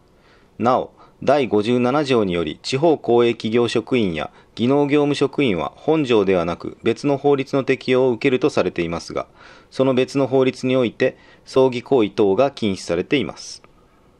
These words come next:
次に、第三十八条、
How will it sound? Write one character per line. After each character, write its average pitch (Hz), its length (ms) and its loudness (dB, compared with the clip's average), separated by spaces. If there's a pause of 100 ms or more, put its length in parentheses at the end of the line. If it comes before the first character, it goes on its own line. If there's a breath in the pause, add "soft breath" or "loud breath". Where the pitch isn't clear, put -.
(1500 soft breath)
次 147 260 0
に、 117 180 -2
第 135 200 2
三 151 280 0
十 98 160 2
八 95 280 -4
条、 82 220 -4